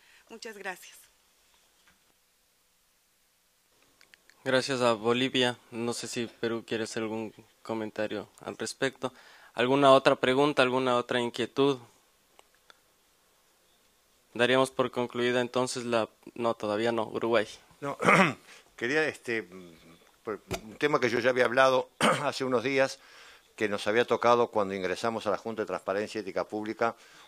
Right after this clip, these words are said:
Speaker 3: unas ventas ficticias y bastante grandes de la Armada Nacional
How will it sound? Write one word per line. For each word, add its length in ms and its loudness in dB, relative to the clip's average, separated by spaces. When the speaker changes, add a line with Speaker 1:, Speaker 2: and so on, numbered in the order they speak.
Speaker 3:
unas 300 2
ventas 340 0
ficticias 840 -4
y 480 -10
bastante 520 -2
grandes 540 4
de 260 0
la 100 2
Armada 360 4
Nacional 560 0